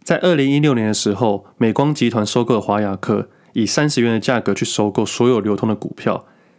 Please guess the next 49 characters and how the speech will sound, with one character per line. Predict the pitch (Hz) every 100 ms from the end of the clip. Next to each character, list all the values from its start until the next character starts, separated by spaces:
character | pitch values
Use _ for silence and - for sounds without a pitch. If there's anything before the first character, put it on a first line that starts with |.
| -
像 | 196
这 | 175
种 | 160 113
案 | 131 110
子 |
就 | 101 120
是 |
百 | - 110
分 | 101 120
之 | 120
一 | 123
百 | 107 95
会 | 110
确 | - 120
定 | 107 104
收 | - 98
购。 | - 104 - _ _ _ -
那 | 135
他 | 147
们 | 123
的 | 120
价 | 120 127
格 | 107
就 | 110
是 | 123 107 - -
你 | 127
有 | 139
多 | 127
少 | 127
华 | 98 107
亚 | 104
科， | 101 110 104 -
他 | -
就 | 120
跟 | 117
你 | 104
收 | - 104
多 | 101 104
少， | - - - - - -
他 | -
就 | 139
整 | 131 98
个 |
公 | 98 110
司 | 110
把 | 95
它 |
吃 | - - 98
掉。 | - 95